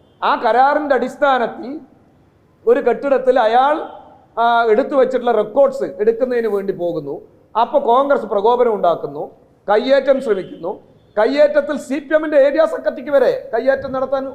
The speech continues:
ശ്രമിക്കുകയാണ്. അതിൽ നിന്നുണ്ടായ പ്രകോപനത്തിൻ്റെ ഭാഗമായി ഞങ്ങൾ അവിടെ കയറിയിരുന്നു. ഞങ്ങളുടെ കുറച്ച് പ്രവർത്തകർ, മോഹൻകുമാർ ഉൾപ്പെടെയുള്ള ഞങ്ങളുടെ കുറച്ച് ചില ആളുകൾ കയറിയിരുന്നു. അതല്ലാതെ ഇന്നലെ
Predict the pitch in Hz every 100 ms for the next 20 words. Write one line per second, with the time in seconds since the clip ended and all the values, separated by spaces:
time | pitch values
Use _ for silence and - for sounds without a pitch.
0 | - - _ 262 262 247 254 180 - -
1 | - _ _ 165 196 294 302 285 277 269
2 | 277 285 240 240 262 269 269 254 240 220
3 | 240 240 180 175 285 - _ _ _ _
4 | _ _ - 247 269 247 247 262 294 302
5 | 254 208 220 240 233 226 240 233 233 220
6 | 165 120 - _ _ _ - 240 247 240
7 | 247 254 233 233 240 214 247 269 240 240
8 | 226 220 254 - - _ 262 247 233 233
9 | 254 277 269 233 185 135 - - - -
10 | _ - 208 202 185 190 165 165 139 -
11 | _ _ _ _ _ 196 285 330